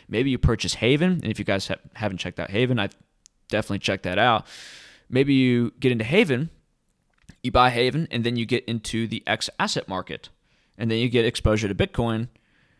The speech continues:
except it's X Bix-, it's X Bitcoin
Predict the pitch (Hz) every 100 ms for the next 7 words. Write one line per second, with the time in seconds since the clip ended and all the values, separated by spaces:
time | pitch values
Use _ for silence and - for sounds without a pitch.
0 | _ _ _ _ _ - - 117 - 95
1 | - - - 101 - - - _ _ -
2 | 113 - - _ 147 156 - 117 - 98
3 | 98